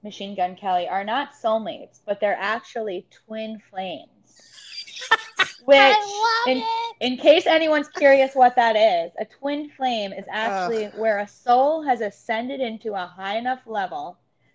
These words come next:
Speaker 1: that it can be split into two different bodies at the same time, implying that they're actually two halves of the same soul.
Speaker 2: Yeah.
Speaker 1: Versus being two separate souls that are mates.
Speaker 2: So it's, like, even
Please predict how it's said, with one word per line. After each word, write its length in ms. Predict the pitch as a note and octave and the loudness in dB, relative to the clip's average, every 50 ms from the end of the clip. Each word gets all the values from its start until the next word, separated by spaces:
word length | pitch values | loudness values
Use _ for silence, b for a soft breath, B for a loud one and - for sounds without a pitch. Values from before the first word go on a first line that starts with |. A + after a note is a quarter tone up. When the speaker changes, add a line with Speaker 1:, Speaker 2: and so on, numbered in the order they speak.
| _ _ - | _ _ -8
Speaker 1:
that 180 | G3 G3 F#3 - - | -6 -6 -6 -6 -4
it 200 | A3 A3 A3 - | -4 -4 -4 -6
can 220 | B3+ A#3+ G#3+ G3 | -10 -10 -10 -10
be 140 | G#3+ G#3 G3 | -12 -12 -14
split 360 | _ _ _ - A3+ A#3 A3 | _ _ _ -8 -6 -6 -4
into 240 | G#3+ G#3+ G3+ - G3+ F#3 _ _ | -4 -6 -6 -8 -12 -12 _ _
two 200 | - A#3+ A#3+ A#3+ | -12 -10 -6 -4
different 340 | B3 B3 B3 B3+ A#3 G#3+ F#3+ | -4 -4 -4 -6 -10 -10 -10
bodies 460 | F#3+ E3 F#3 F#3+ F3 E3+ F3 F3 F3+ | -8 -6 -6 -4 -6 -6 -10 -6 -6
at 120 | F3 E3+ | -6 -6
the 100 | - F3 | -6 -12
same 380 | E3+ - - F#3+ F3+ F#3 F3+ E3+ | -14 -12 -12 -12 -12 -12 -14 -16
time, 600 | E3 - F#3+ F#3+ F3+ D#3+ C3+ F#2+ E2+ - - - _ _ _ _ _ _ _ - | -14 -8 -6 -4 -4 -4 -6 -10 -14 -16 -18 -20 _ _ _ _ _ _ _ -8
implying 920 | A3+ A3+ A3+ G#3 - - C4 C4 B3+ C4 B3+ B3 A3+ G#3 G3 F#3+ F#3+ G3 F#3+ b b b b b b | -6 -6 -6 -8 -6 0 2 4 6 6 4 4 2 0 -4 -6 -8 -12 -18 b b b b b b
that 160 | - G#3+ G#3 | -4 -4 0
they're 180 | - A3 G#3+ G#3+ | 0 2 2 4
actually 440 | G#3+ A3 A#3 A#3 - - A3 G#3 | 2 2 0 -2 -4 -6 -6 -6
two 300 | G#3+ _ - - C4+ C4+ | -6 _ -10 -10 -8 -6
halves 360 | C4+ C4 A#3+ A#3 A3+ A3+ G#3 G#3+ | -2 0 2 2 2 0 -2 -6
of 120 | G3+ F#3 | -8 -8
the 80 | F#3+ F#3 | -8 -10
same 360 | - - G#3+ G3 F#3+ F#3+ F#3 | -10 -8 -8 -8 -8 -10 -14
soul. 680 | - - - - A#3 A3+ G#3 F3+ C#3+ B2 G#2 F#2+ - _ _ _ - | -18 -14 -4 0 2 2 2 2 0 -4 -10 -16 -18 _ _ _ -6
Speaker 2:
Yeah. 240 | F#3+ G3 F3 - - - _ _ _ _ _ _ _ - | -4 -4 -4 -6 -8 -14 _ _ _ _ _ _ _ -4
Speaker 1:
Versus 440 | G#3+ G#3+ A3 G#3+ - G#3+ G3+ G3+ F3+ | -2 -2 -2 -2 -2 -6 -6 -6 -8
being 300 | - G#3 G3+ F#3+ G3 F#3+ | -8 -8 -8 -8 -10 -12
two 180 | - A3 G#3+ | -10 -10 -10
separate 460 | G#3 - G3+ F#3+ F#3 - F#3+ F3 - _ _ | -6 -2 -4 -4 -4 -4 -8 -8 -8 _ _
souls 560 | _ - - G#3 F#3+ F#3 F3+ F3 F3 F3+ E3+ | _ -8 -6 -4 -2 -2 -2 -2 -4 -4 -4
that 160 | F3+ F3+ F3 | -4 -4 -2
are 120 | F3 E3 D#3+ | -2 -4 -6
mates. 1000 | E3 E3+ D3+ C#3+ - - _ _ _ - _ _ _ _ _ _ _ _ _ _ | -8 -12 -14 -14 -14 -18 _ _ _ -20 _ _ _ _ _ _ _ _ _ _
Speaker 2:
So 240 | - - A#3+ A#3 G#3 | -6 0 0 2 2
it's, 100 | G3+ - | 0 0
like, 240 | G#3+ F#3 F3+ F3+ - | -2 -2 -2 -4 -6
even 580 | - B3+ B3 A#3+ A3 A3+ A3 G#3 G3+ F#3+ F3+ F3 | -4 -4 -2 0 0 0 2 2 0 0 -4 -6